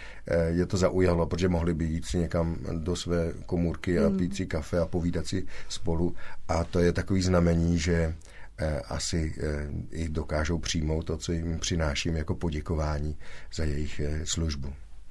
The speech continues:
Speaker 2: A důkazem je toho, že když se někam vracíme a přijedeme tam po druhý, po třetí,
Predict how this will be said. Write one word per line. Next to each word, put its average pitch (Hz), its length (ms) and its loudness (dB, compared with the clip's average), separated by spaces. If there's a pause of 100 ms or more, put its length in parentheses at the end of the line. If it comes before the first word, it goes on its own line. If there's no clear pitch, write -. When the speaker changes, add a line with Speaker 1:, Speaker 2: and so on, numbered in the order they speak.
(320)
Speaker 2:
A - 40 0
důkazem 196 460 8
je 202 100 8
toho, 185 200 6
že 180 100 6
když - 140 2
se 196 100 4
někam 190 280 6
vracíme 180 460 8
a - 40 4
přijedeme 175 420 8
tam 180 180 6
po 170 120 6
druhý, 175 260 6
po 175 140 4
třetí, 185 520 4